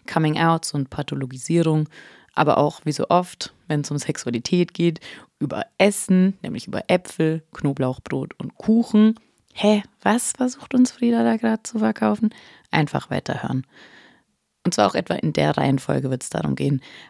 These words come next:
Am Anfang stehen viele Fragen dazu, was es eigentlich heißt, asexuell oder allo zu sein. Dann geht es eher darum, wie es sich anfühlt, in Anekdoten und Appellen an unsere Gesellschaft. Und dafür haben sich vor das Mikrofon gesetzt Luca, Marie,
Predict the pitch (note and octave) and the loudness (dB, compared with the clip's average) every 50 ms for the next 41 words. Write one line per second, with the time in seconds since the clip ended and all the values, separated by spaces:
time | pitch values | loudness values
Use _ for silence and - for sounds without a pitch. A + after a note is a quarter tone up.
0 | _ - F3 E3 - F#3 G#3 G3+ - G3+ F#3+ F#3+ F#3 - - E3 D3 D3+ - - | _ -6 -2 0 2 2 2 4 4 2 2 2 0 0 0 0 0 0 -2 -2
1 | F3+ D#3+ D#3+ - - - D3 C#3+ D3 C#3+ E3 D#3 D#3 - - - D#3 E3+ - - | -2 -2 -2 -2 -2 -2 0 0 0 0 0 0 -2 -2 -4 -4 -4 -4 -6 -8
2 | _ _ _ - E3+ D#3 D3+ - - D#3 D3 - - - - C#3+ D3+ G3+ A3+ - | _ _ _ 0 0 0 0 0 0 -2 -2 -2 -4 -4 -2 0 0 0 -2 0
3 | - G#3+ G3 G3 - - G3+ - - A3 A3 G#3+ A3+ A#3+ G#3 G3+ - - - G3 | 2 2 2 2 2 -2 -2 -2 -2 0 0 2 2 0 0 0 0 0 0 0
4 | G3+ G3+ - - G3 G3+ F#3+ G3 G#3+ G#3+ - - - - _ _ - D#3+ D3+ F#3 | -2 -2 -4 -2 0 2 4 4 2 2 0 -8 -20 -20 _ _ 0 2 4 6
5 | A3+ A#3+ A#3 G#3 F#3+ - F#3 - - - E3 E3 D#3 D#3 D3+ D3+ D3+ D3+ C#3 C3 | 6 4 4 2 -2 -4 -8 -6 -4 -2 -2 0 -2 -2 -2 -2 -2 -4 -4 -6
6 | C3 - - - C#3+ - - - D3+ F3 G3+ A#3 A3+ - - A#3+ A#3+ A#3+ A#3+ A#3+ | -6 -6 -8 -8 -8 -10 -8 -4 0 0 0 0 0 -2 -2 0 0 0 -2 -4
7 | - - - C#3+ C#3+ C#3 C3+ C3+ - - - C#3 C#3+ - _ - F#3+ F#3+ F#3+ - | -6 -6 -4 -2 -2 -2 -2 -4 -4 -6 -6 -6 -6 -6 _ -4 -4 -4 -2 -2
8 | G#3+ G#3 G#3+ A3 - - - - _ _ _ _ _ - C#3+ C#3+ C#3 C3 - - | -2 -4 -4 -4 -10 -16 -20 -20 _ _ _ _ _ -6 -6 -6 -6 -4 -6 -6
9 | - - - E3+ E3 E3 E3 D#3+ E3 G#3+ - - D#3+ C#3+ C#3+ D3 C#3 - C#3 C3+ | -6 -2 -2 -2 0 0 -2 -2 -4 -6 -8 -8 -6 -6 -6 -6 -6 -8 -8 -6
10 | C#3+ C#3 C#3 D3 E3 - - F#3 G3 G3 - _ - - _ _ _ _ _ _ | -2 0 0 0 0 0 0 0 0 0 -4 _ -20 -20 _ _ _ _ _ _
11 | _ _ _ _ _ _ - E3+ D#3+ E3+ - - F3 E3+ F3 F3 F3+ - - F3 | _ _ _ _ _ _ 0 2 2 2 2 0 0 0 -2 -2 -6 -4 -4 -4
12 | D3 D3+ - - G#3+ A3 - G3 - - F#3 F3+ F3 D#3+ D#3 D3+ D3+ - - - | -4 -2 -2 -4 -4 -4 -6 -8 -6 -4 -4 -2 -2 -2 -2 -4 -4 -6 -12 -14
13 | _ - - _ _ - G3+ G3 - - F3 F3 E3+ E3 - _ - B2+ C3 C#3+ | _ -16 -16 _ _ -2 -2 -2 0 2 2 2 0 -2 -4 _ -4 -2 -2 -2
14 | F3+ F#3+ F#3+ F#3+ G3 | -2 -2 -2 -2 -4